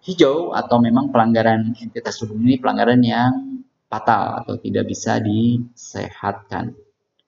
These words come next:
Oke, terima kasih. Saya Kopi Toji dari H D G Team alias U M P M Bersatu mengucapkan selamat menunaikan ibadah puasa ini menjelang sahurnya sudah jam, suara ya? Jamnya tidak tepat,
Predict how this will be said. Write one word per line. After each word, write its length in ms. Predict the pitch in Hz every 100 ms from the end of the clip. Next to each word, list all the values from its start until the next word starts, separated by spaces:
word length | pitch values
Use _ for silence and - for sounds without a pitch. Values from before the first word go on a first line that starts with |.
| _
Oke, 160 | 104 113
terima 240 | - 123
kasih. 240 | - - 120
Saya 160 | -
Kopi 240 | - - 95
Toji 320 | 90 87 92
dari 240 | 90 90
H 80 | 87
D 40 | 90
G 160 | -
Team 400 | - 135 147 147 151 151 - -
alias 400 | - 95 - -
U 20 |
M 160 | 110 117
P 80 | 104
M 80 | 98
Bersatu 400 | 98 101 - 117
mengucapkan 720 | 107 101 98 - 107 113 117 - _ _ _ _ _ _ _
selamat 560 | - 98 101 110 -
menunaikan 480 | 98 101 101 101 107 107
ibadah 400 | 98 98 98 95 -
puasa 320 | 101 98 -
ini 160 | 104 104
menjelang 320 | 101 101 98
sahurnya 400 | 104 107 107 113
sudah 240 | 104 98
jam, 320 | 101 98 98 98 101 104 - -
suara 320 | - - 208
ya? 160 | 120 98 - - _ _ - - 190 226 233 233 _ 185 190 _ _ _ _ _ _ _ _ _
Jamnya 320 | - 101 113 135
tidak 240 | 131 90
tepat, 320 | - - 117